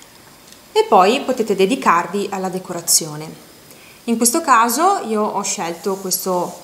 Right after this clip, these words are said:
modello fatto a serpentello. La base che noi utilizziamo è quindici per quindici centimetri, mentre il nostro schema prevede un quadrato di dieci per dieci centimetri.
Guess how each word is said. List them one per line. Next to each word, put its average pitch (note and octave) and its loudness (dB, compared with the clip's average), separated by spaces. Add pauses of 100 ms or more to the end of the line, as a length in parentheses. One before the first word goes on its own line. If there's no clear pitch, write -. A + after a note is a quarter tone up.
(100)
modello F#3 2
fatto F#3 0
a D#3 -6
serpentello. F3 -4 (1120)
La - 2
base G3+ 0
che A3 -8
noi A3+ -4
utilizziamo A#3 0
è G#3+ -2 (180)
quindici A#3+ 0
per G3+ -8
quindici F#3 -8
centimetri, E3+ -10 (180)
mentre G3 0
il F#3+ -4
nostro G3 -4
schema A#3 0
prevede G3+ -4
un G3 -6
quadrato G3+ 2
di A3 -4
dieci G3+ 0
per A#3 -4
dieci F#3 -6
centimetri. D#3+ -14